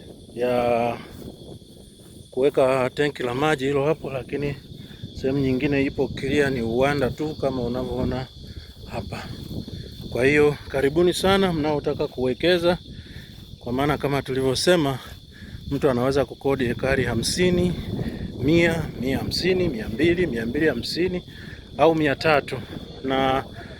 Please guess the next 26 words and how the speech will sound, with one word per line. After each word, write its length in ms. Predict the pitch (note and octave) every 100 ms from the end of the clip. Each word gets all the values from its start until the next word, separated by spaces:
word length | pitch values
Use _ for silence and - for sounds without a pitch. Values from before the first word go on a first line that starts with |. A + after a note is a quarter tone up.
| - -
tunakodisha 960 | C#3+ C#3+ - C#3+ D#3 F#3 - - D#3 C#3+ - - - - - - -
kwa 140 | - C3+
mkataba, 600 | C3 C3+ F#3+ G3+ F#3+ F3+
kwa 140 | D3+
maandishi 480 | C3+ C3 D3 F3+ F#3+
kabisa, 520 | C#3+ C#3 F#3+ G3+ F#3+ - - - - - - - -
ah, 260 | C3 C3+ C3+ -
angalau 440 | D3 D3+ D#3+ F#3 D#3
kuanzia 360 | C#3 C3+ D#3
miaka 320 | C#3 C3+ C3+
mi-, 320 | A#2+ B2 A#2+ A#2+
mitatu 460 | B2 A3 - E3+
mpaka 240 | D3+ D3 C3+
mitano. 500 | B2 C#3+ C3+ B2 A2 - - - - - -
Kwa 100 | -
sababu 240 | C#3 C#3+ C3
ukilima 400 | C3+ C3+ D#3+ C#3+
au 120 | D#3
ukifuga, 460 | - B2+ D#3 D3+
huwezi 320 | B2 C3 C#3+ C3
kufuga 360 | - C#3+ C#3+
miezi 300 | B2+ A#2+ A#2
sita 320 | - D3 C#3
au 320 | B2+ C3 B2+ B2
mwaka 320 | A#2+ A2+ B2
mmoja. 480 | B2 C#3 C3+ A#2+